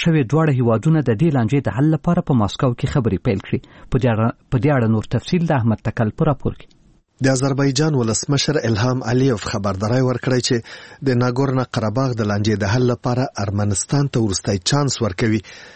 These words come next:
Speaker 2: کنه د، د هیواد به که په سوله وي که په جګړه، دا بیلتون پاله سیمه بیرته خپلوي. الیوف پرون د اکتوبر په نهمه ولس ته په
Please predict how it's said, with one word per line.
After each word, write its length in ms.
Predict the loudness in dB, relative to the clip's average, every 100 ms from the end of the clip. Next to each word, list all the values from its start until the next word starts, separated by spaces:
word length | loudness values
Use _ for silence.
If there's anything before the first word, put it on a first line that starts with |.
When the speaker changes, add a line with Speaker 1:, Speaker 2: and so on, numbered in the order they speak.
| -20 -6
Speaker 2:
کنه 200 | -2 0 0
د، 100 | -2 -2
د 40 | 0
هیواد 280 | 2 0 0 -2
به 80 | -4 -4 -4
که 80 | -4 -2
په 80 | -4 0
سوله 220 | 2 2
وي 120 | 2 0
که 80 | -2
په 60 | -2 -2
جګړه، 280 | 0 0 -2 -6 -20 -6 -2
دا 80 | 0
بیلتون 460 | 0 -2 0 -2 -2 -2
پاله 260 | -2 0 -2 0
سیمه 240 | 0 0 -2 -4
بیرته 320 | -4 -2 -4 -4
خپلوي. 440 | -2 0 2 0 -2 _ -20 -20 -6 -2
الیوف 360 | 2 2 0 -6
پرون 260 | -4 0 0 -2
د 100 | -4
اکتوبر 340 | -4 -2 -2 -4
په 80 | -4 -2
نهمه 640 | 0 0 -2 -6 -12 -2
ولس 260 | 0 0 -2
ته 80 | -4 -4
په 100 | -6